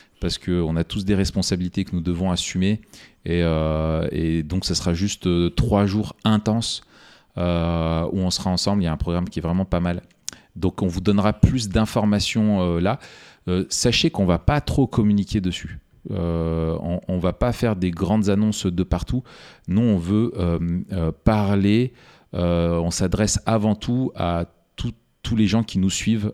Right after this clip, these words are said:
euh, dans Memento Mori, qui connaissent, qui savent, euh, ce qu'on, ce qu'on fait. Et donc on en parle là sur le, sur le,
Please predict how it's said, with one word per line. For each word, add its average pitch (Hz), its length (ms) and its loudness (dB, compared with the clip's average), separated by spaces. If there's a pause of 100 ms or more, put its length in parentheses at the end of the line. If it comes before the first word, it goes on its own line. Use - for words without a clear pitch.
(100)
euh, 90 160 -4
dans 92 160 -2
Memento 95 340 -2
Mori, 90 220 -2
qui - 240 -12
connaissent, 95 480 -2
qui - 140 -12
savent, 98 280 -4
euh, 90 160 -2
ce - 80 -8
qu'on, 87 540 -4
ce - 80 -6
qu'on 92 160 -4
fait. 117 240 -2 (480)
Et - 20 -2
donc - 180 0
on 92 80 4
en 98 120 4
parle 120 260 4
là 107 240 4
sur 95 220 0
le, 87 320 2
sur - 140 -4
le, 87 60 -4